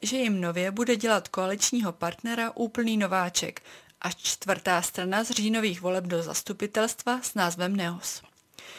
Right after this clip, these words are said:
Noví liberálové, kteří vznikli teprve před osmi lety, budou dělat koaličního minipartnera vídeňskému gigantovi. Ten se právě pro ně rozhodl zřejmě s přihlédnutím na rozepře, hlavně v oblasti dopravní politiky,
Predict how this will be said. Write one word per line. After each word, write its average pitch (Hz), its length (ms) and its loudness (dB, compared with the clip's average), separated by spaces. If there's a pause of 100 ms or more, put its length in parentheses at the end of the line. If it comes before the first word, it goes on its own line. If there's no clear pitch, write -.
(300)
Noví 226 300 2
liberálové, 180 840 4
kteří 185 340 -2
vznikli 190 380 -4
teprve 180 340 2
před 208 260 0
osmi 180 300 0
lety, 175 320 -2 (300)
budou 254 220 6
dělat 240 340 4
koaličního 214 680 0
minipartnera 190 920 0
vídeňskému 170 720 -4
gigantovi. 170 680 -2 (560)
Ten 254 120 0
se 277 120 4
právě 208 380 4
pro 190 220 0
ně 170 280 -2
rozhodl 220 420 0
zřejmě 240 400 2
s - 60 2
přihlédnutím 226 840 0
na 196 120 2
rozepře, 214 520 0
hlavně 190 360 -2
v - 60 -8
oblasti 202 400 0
dopravní 185 460 0
politiky, 202 580 -4